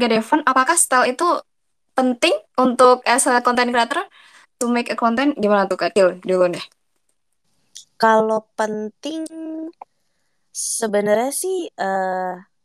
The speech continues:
Speaker 2: terutama kalau di Instagram ya, karena kan kontennya visual banget tuh.
Speaker 1: Mm-mm.
Speaker 2: Lebih kayak untuk ngebedain, eh, konten kita aja sih. Jadi lebih ada, orang lebih mengenali gitu.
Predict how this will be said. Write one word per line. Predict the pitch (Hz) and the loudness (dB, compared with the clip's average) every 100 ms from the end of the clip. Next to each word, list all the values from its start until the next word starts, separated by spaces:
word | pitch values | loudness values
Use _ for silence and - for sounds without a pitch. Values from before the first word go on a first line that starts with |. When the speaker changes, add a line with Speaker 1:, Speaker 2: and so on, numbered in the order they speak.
| _ _ | _ _
Speaker 2:
terutama | 202 202 208 269 | -6 -2 -2 -2
kalau | 208 185 | -2 -4
di | 175 | -6
Instagram | - 175 190 208 | -6 -6 -4 -6
ya, | 170 | -10
karena | 175 - | -10 -12
kan | 160 | -12
kontennya | 175 180 214 | -12 -12 -10
visual | 208 185 165 | -8 -6 -6
banget | 151 160 190 | -10 -8 -10
tuh. | - _ _ _ _ _ | -12 _ _ _ _ _
Speaker 1:
Mm-mm. | 226 208 208 220 | -4 -2 -2 -2
Speaker 2:
Lebih | 214 190 240 - | -2 -2 -6 0
kayak | 220 202 233 - | 0 2 -2 -4
untuk | 196 190 233 214 | -8 -8 -8 -8
ngebedain, | 180 170 165 151 170 202 208 208 208 _ - | -6 -6 -6 -8 -10 -10 -8 -10 -14 _ -10
eh, | 165 160 160 156 - | -8 -8 -10 -12 -10
konten | 170 165 160 | -8 -8 -8
kita | 160 131 | -4 -4
aja | 185 190 | -4 -6
sih. | 165 160 170 160 | -6 -6 -6 -6
Jadi | 151 170 185 185 165 | -4 -4 -4 -4 -6
lebih | 156 160 | -8 -10
ada, | - 156 151 156 151 151 147 - _ _ _ _ _ 180 | -4 -4 -2 -2 -2 0 -2 -6 _ _ _ _ _ 0
orang | 185 220 | 2 2
lebih | 185 | -2
mengenali | 170 165 160 175 170 | -4 -6 -6 -6 -8
gitu. | 147 - 143 | -12 -12 -14